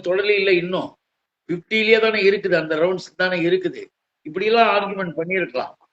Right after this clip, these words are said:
இப்படி எல்லாம் பேசியிருக்கலாம். அங்க எடுத்து இவங்க யாரும் அதை வந்து சொல்லிக்கலன்றதுதான் நமக்கு வேதனை. அப்படியே அவங்க அவ்வளோ கரெக்டா இருக்கிறார்கள் என்றால், காலையில் எடுத்தது ஒரு மணி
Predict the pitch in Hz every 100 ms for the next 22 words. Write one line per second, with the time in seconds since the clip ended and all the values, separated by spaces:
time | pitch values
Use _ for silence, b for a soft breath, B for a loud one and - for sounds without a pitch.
0 | _ - 151 165 180 151 165 156 156 131
1 | 110 - _ _ _ 107 139 156 151 156
2 | 165 175 165 143 139 135 151 156 135 131
3 | 143 147 - 139 156 170 156 151 151 143
4 | 131 160 156 123 127 - 117 127 123 98
5 | _ b _ - - 190 202 220 214 202
6 | 185 175 - 143 196 202 196 180 185 -
7 | 190 165 160 151 156 143 127 123 107 117
8 | 123 127 131 - _ _ _ 127 139 170
9 | 175 175 180 170 156 156 - 143 135 151
10 | 123 - _ _ _ _ _ _ _ _
11 | _ _ - 135 147 139